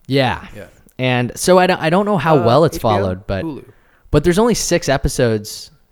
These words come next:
Speaker 1: Hulu
Speaker 2: I
Speaker 1: is?
Speaker 2: think it's Hulu where you get all the Crave stuff. Anyway.
Speaker 1: Maybe.
Speaker 2: Yeah.
Speaker 1: Um, but anyway, there's six episodes every season. There's only four seasons.
Speaker 2: Okay.
Speaker 1: So it's super easy to get through, and there are just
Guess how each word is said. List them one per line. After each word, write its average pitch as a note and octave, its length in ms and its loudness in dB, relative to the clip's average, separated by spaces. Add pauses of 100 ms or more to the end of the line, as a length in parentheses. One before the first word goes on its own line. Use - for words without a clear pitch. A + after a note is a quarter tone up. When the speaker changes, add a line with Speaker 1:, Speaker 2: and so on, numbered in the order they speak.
(360)
Speaker 1:
Hulu D3 420 -6
Speaker 2:
I D#4+ 40 -16
Speaker 1:
is? D#4 120 -18
Speaker 2:
think G3+ 180 -18
it's - 120 -20
Hulu F#2 360 -20
where E2+ 140 -20
you E2+ 120 -20
get E2+ 140 -20
all D#2+ 100 -20
the E2 80 -20
Crave F2 300 -20
stuff. - 400 -20
Anyway. G2+ 360 -18
Speaker 1:
Maybe. C#3 300 -4 (100)
Speaker 2:
Yeah. G2+ 160 -18 (260)
Speaker 1:
Um, A#2+ 440 0 (640)
but B2 720 0 (1400)
anyway, C3 260 -2
there's A#2 200 -4
six - 360 -4
episodes B2+ 440 0
every G#2 240 -6
season. A#2+ 320 -8
There's A2+ 160 -4
only B2 160 -2
four G2 200 -6
seasons. - 580 -12
Speaker 2:
Okay. D#3+ 240 -10
Speaker 1:
So C#3 180 2
it's - 120 -4
super D#3+ 260 0
easy B2+ 200 -2
to G#2 80 -8
get G#2+ 180 -6
through, A2 180 -2
and A#2+ 140 -2
there A#2 140 0
are A2+ 40 -2
just A2+ 280 -8